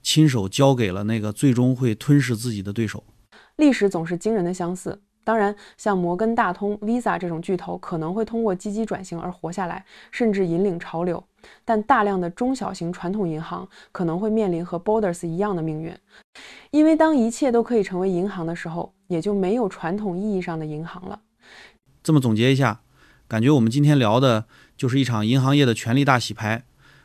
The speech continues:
Speaker 1: 核心逻辑已经从谁有牌照、谁有金库，变成了谁有用户、谁有分发。
Speaker 2: 没错，稳定币为这场变革提供了全新的、高效、低成本的金融轨道，而区块链技术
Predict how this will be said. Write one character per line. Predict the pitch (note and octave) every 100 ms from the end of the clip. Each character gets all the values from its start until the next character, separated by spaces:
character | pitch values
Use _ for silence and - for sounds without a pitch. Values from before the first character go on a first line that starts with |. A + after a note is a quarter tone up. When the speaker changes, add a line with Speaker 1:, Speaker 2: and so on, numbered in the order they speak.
| _
Speaker 1:
核 | - D3
心 | F3+
逻 | D3 B2+
辑 | D3+ A2+ A#2 _ _ _ -
已 | B2+
经 | B2 D#3+
从 | D3 B2+ D3 C#3+ _ _ _
谁 | - - E3
有 | C3+
牌 | - A#2+
照、 | D3+ C3+ - _ _
谁 | - C#3+
有 | D3+
金 | A2+ D3
库， | D3+ C#3+ C3+ _ _ _ _ _
变 | E3+ D3+
成 | A2+ A2+
了 | C3+ A2+ _ _
谁 | - - D#3
有 | C#3+
用 | D#3 C3+
户、 | D3 - _ _ _
谁 | - C#3+
有 | D3
分 | A#2 C#3+
发。 | C#3 C#3 C3 _ _ _ _ _ -
Speaker 2:
没 | E3
错， | F3+ - _ _ _ _ _
稳 | - G#3+
定 | C4 C4
币 | B3 G#3+
为 | A3
这 | G#3+
场 | G3 E3+
变 | E3+ G3
革 | E3 D#3+
提 | F3 -
供 | F3+ F3
了 | D#3+
全 | - D#3+
新 | F3+ G#3 G#3
的、 | F#3+ - _ - _
高 | A3 A3
效、 | A3 G3+ - -
低 | A3+
成 | G3+ F3+
本 | F3
的 | F3
金 | F#3
融 | F3 E3
轨 | E3
道， | - - _ _ _ - -
而 | A#3
区 | C#4
块 | C4+ C4
链 | A#3
技 | G3
术 | F#3+ F#3